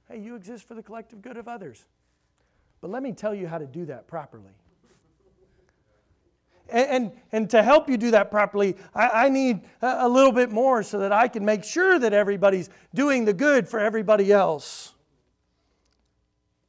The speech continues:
Others will just say, "Well,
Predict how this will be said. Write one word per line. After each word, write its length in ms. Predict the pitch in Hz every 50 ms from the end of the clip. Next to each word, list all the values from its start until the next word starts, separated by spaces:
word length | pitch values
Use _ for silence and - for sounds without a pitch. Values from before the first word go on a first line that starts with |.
| _ _ _ _ _ _ _ _ _ _ _ _ _ _ _ _ _ _ _ _ _ _ _ _ _ _ _ _ _ _ _ _ _ _ _ _ _ _ _ _ _ _ _ _ _ _ _
Others 380 | - 156 175 170 160 147 127 -
will 100 | 139 139
just 240 | 127 139 135 - -
say, 100 | 139 127
"Well, 280 | 131 147 151 139 120